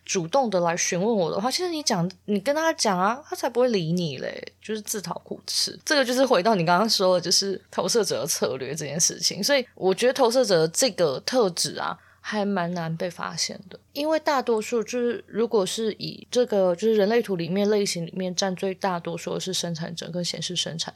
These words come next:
者，那他们其实关注的焦点是在自己身上，他们很难会去看到别人。那如果在你很难看到别人的状况下呢，其实你根本不知道投射者他是擅长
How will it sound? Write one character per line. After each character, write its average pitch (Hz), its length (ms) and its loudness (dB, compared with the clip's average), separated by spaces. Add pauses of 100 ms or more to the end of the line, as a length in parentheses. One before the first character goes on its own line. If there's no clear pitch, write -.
者， - 140 -6 (260)
那 226 160 0
他 220 200 -4
们 233 120 0
其 202 140 -2
实 180 80 0
关 190 180 -2
注 196 140 0
的 170 60 2
焦 170 180 -2
点 - 100 -8
是 160 120 -6
在 170 100 -4
自 180 220 -8
己 - 160 -12
身 - 260 -4
上， - 160 -4
他 208 100 -8
们 285 140 -6
很 165 160 -2
难 151 240 -4
会 202 160 -2
去 196 280 -4
看 202 220 -8
到 180 180 -4
别 - 280 -10
人。 143 180 -8 (220)
那 311 100 -2
如 262 220 0
果 226 100 4
在 220 160 0
你 202 140 0
很 185 160 -4
难 165 180 -8
看 202 160 -4
到 196 140 -2
别 175 160 -6
人 175 140 -4
的 175 100 -2
状 202 260 -2
况 190 240 -2
下 180 180 -4 (100)
呢， - 100 -12 (300)
其 - 160 -6
实 349 180 0
你 311 100 -2
根 214 140 -2
本 202 100 0
不 190 120 -8
知 190 100 -6
道 196 320 0 (140)
投 185 180 0
射 233 180 2
者 185 160 0
他 185 400 -4 (200)
是 - 160 -4
擅 220 280 2
长 160 300 0